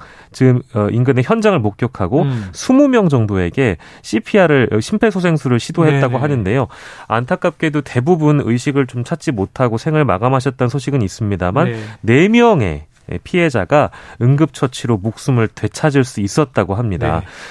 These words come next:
Speaker 1: 이 샤비르 씨는 칠 년 차 대형 병원 간호사라고 하고요.
Speaker 2: 어.
Speaker 1: 한국에서 더 공부한 뒤에 한국에서 간호사로 일하고 싶다고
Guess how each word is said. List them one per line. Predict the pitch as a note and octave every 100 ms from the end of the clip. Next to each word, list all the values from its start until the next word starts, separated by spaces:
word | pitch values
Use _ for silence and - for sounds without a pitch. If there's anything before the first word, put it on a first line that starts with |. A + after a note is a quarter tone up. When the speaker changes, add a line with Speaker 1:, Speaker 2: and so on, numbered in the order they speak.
| -
Speaker 1:
이 | G#2+
샤비르 | E3 E3+ E3
씨는 | - D3+ C3+
칠 | - C4+
년 | C4+ A#3
차 | - D3 G2+
대형 | - B2 C3+
병원 | B2+ A#2 A#2
간호사라고 | - G#2 A#2+ B2 G#2+ F#2 F2+ G2
하고요. | A#2+ F2+ D3+
Speaker 2:
어. | C#3 A#2+ G2 F#2 -
Speaker 1:
한국에서 | A#3 A#3+ A3 F#3+ D#3 C#3+ B2+ - - -
더 | A#2
공부한 | - B2 C3 C3+ B2
뒤에 | F#2+ G#2 C3 - _
한국에서 | - E3+ E3+ D#3+ C3+ C3
간호사로 | - G#2+ B2+ B2+ A2+
일하고 | - A2 A2+ G#2+
싶다고 | - - F2 E2